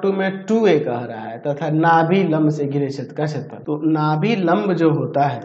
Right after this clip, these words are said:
वह नाभि से होकर जाने वाला जो लंब होता है उसी को ना नाभि लंब कहते हैं, है ना जी,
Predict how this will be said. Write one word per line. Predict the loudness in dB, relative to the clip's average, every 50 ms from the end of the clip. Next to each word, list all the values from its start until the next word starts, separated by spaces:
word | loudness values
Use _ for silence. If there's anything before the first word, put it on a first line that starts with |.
| -8 -4
वह | -2 0 0 0 0 -2 -2
नाभि | 0 0 2 2 2 2 2 0 -2
से | -4 -4 -4 -4
होकर | -4 -4 -4 -4 -4 -2
जाने | -2 -2 -4 -2 -2 -2 -2
वाला | 0 0 0 0 0 -2 -2 -2
जो | -2 -2 0
लंब | 0 2 2 2 2 0 -2
होता | -4 -4 -4 -4
है | -4
उसी | -4 -6
को | -6 -4
ना | -4 -2 -2
नाभि | 0 0 0 0 0 -2
लंब | -2 -2 -4 -6 -6
कहते | -6 -8 -8 -6 -4 -4
हैं, | -4 -4 -6 -8 -12 -16 -20 _ _ _ _ _ _ _ _ _ _ _ _ _ _ _ -4
है | -2
ना | 0 2
जी, | 2 0 0